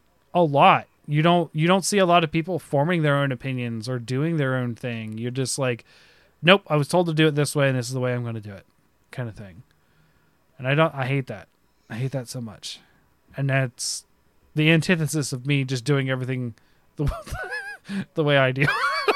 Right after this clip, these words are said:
Right? Like, just, I don't, just, don't just blindly follow someone.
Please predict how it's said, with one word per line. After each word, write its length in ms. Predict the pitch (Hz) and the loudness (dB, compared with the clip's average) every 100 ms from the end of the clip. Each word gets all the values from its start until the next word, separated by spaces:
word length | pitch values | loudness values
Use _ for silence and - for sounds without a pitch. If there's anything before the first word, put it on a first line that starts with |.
| - - 1077 - 1077 932 - 185 165 - _ - | 0 -2 -2 -6 -8 -16 -14 -12 -12 -18 _ -4
Right? 320 | 131 147 160 _ _ - | 0 2 0 _ _ -4
Like, 140 | 139 | -4
just, 200 | 135 127 | -4 -2
I 120 | 139 | 0
don't, 260 | 143 170 143 | 0 0 -2
just, 220 | 160 147 | -4 0
don't 180 | 165 185 | 0 0
just 220 | 185 139 | -6 -6
blindly 480 | 120 123 151 151 131 | -6 0 0 0 -4
follow 400 | - 123 147 117 | -4 -2 -2 -2
someone. 420 | 117 113 107 | -6 -8 -10